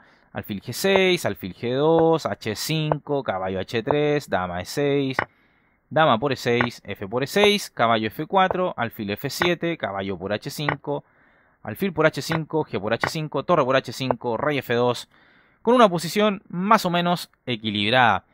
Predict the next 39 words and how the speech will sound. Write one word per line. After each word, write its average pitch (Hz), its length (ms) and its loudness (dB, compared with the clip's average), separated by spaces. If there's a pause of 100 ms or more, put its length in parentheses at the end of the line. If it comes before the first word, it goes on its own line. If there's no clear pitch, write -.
(240)
Las 107 140 -6
negras 170 240 6
deberían 131 320 4
seguir 139 260 -6
con 120 160 -2
planes 135 280 0
basados 127 360 2
en 127 60 -6
jugar 117 440 2 (420)
rey 107 180 -6
F - 160 -8
siete, 180 480 2 (360)
caballo 95 300 0
D 110 80 -2
siete, 165 400 2
movilizar 113 460 -2
su - 140 -4
alfil 190 360 -2
y 170 80 0
meter 147 380 2 (320)
al 107 180 0
juego 156 480 0
a 151 120 -2
su - 160 -10
torre 123 300 0
de 92 120 2
A 107 100 4
ocho. 113 360 2 (1900)
Eso 127 220 -6
en 123 60 -6
caso 131 260 -2
de 120 100 -2
caballo 104 300 0
por 95 140 -6
F - 100 -12
seis 156 240 -6
jaque. 87 240 -8 (1040)
Pero 214 260 2
bueno, 175 340 -2